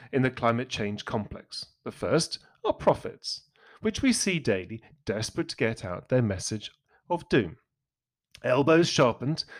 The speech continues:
they are jostling for private, government or United Nations grants to provide definitive evidence we are collectively in a bind.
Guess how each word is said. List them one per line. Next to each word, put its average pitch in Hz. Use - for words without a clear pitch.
they 214
are 247
jostling 170
for 214
private, 107
government 127
or 120
United 110
Nations 110
grants 92
to 196
provide 117
definitive 147
evidence -
we 160
are 180
collectively 101
in 101
a 95
bind. 113